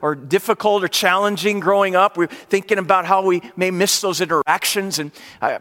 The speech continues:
you know, some of the things I, I give thanks to God for with my mom, and maybe some of you read my blog post this week about some of the memories that I have of her and the gift that she was to so many of us. But I,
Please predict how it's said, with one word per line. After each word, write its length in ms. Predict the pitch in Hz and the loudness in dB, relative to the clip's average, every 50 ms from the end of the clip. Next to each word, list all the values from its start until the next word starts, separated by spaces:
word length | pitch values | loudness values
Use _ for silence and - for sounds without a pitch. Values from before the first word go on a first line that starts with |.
| 147 - | -8 -6
you 80 | 175 | -4
know, 60 | 185 170 | -4 -2
some 200 | 165 - 202 190 | -2 -2 -2 -2
of 40 | |
the 80 | 185 170 | 0 0
things 240 | - 202 196 180 165 | 0 0 0 0 2
I, 180 | 175 175 190 - - | 2 2 0 0 -2
I 140 | 170 180 - _ _ - - - _ - | -4 -4 -6 _ _ -20 -20 -20 _ -4
give 140 | 180 165 | -4 -4
thanks 340 | - - 185 180 190 - - - | -2 0 0 0 0 -2 -4 -4
to 100 | - 160 | -4 -2
God 320 | 131 180 170 175 185 165 | 0 2 2 2 0 -2
for 300 | - - 180 185 190 180 | -6 -4 0 2 2 2
with 140 | 170 165 151 | 2 0 -2
my 280 | 160 156 170 170 185 190 | 0 0 2 2 2 2
mom, 400 | 175 170 170 170 180 190 185 170 | 0 0 2 2 2 2 0 0
and 260 | 147 139 131 107 - | -4 -8 -10 -12 -10
maybe 220 | - 160 156 165 | -8 -8 -8 -6
some 200 | 156 - - 175 | -6 -6 -4 -4
of 120 | 175 165 156 | -4 -4 -4
you 100 | 160 160 | -4 -2
read 240 | 147 160 165 151 151 | 0 0 0 0 0
my 200 | 156 143 143 - - - - _ | -2 -4 -4 -6 -10 -20 -20 _
blog 340 | - 156 151 143 170 170 - | -4 0 2 2 2 2 -2
post 340 | - 180 170 160 - - - | -6 -6 -4 -4 -4 -4 -4
this 220 | 160 151 - - | -4 -6 -6 -2
week 340 | 151 160 165 165 - - - - - - - - _ _ | 0 0 0 0 -2 -8 -18 -20 -20 -20 -20 -20 _ _
about 400 | 151 135 143 165 165 160 160 - | -4 0 2 2 2 0 -2 -4
some 140 | - 185 165 165 | -6 -6 -4 -4
of 40 | |
the 60 | 156 156 | -4 -2
memories 540 | 156 156 160 170 175 170 170 156 143 123 | 0 0 -2 0 0 0 -2 -2 -2 -2
that 120 | 143 151 139 | 0 2 2
I 120 | 156 180 | 2 2
have 260 | 185 175 175 147 139 | 0 0 -4 -4 -6
of 140 | 135 127 - | -8 -10 -6
her 280 | - 165 147 143 139 139 | -2 0 0 2 0 0
and 120 | 139 135 | -2 -4
the 40 | 143 | -6
gift 280 | 131 131 165 165 - - | -4 -4 -4 -4 -6 -8
that 120 | 143 - | -8 -8
she 220 | - - 202 202 | -8 -6 -6 -6
was 400 | 202 170 175 156 143 143 147 - | -6 -2 0 0 0 0 -2 -4
to 80 | - 147 | -4 -4
so 160 | - - 160 | -4 -4 -4
many 280 | 147 151 160 165 175 165 | -4 -2 -2 0 0 0
of 120 | 151 147 | 0 0
us. 180 | 139 131 135 - | 0 -2 -2 -2
But 220 | - 156 160 151 | -2 -2 -2 -2
I, 40 | - | -4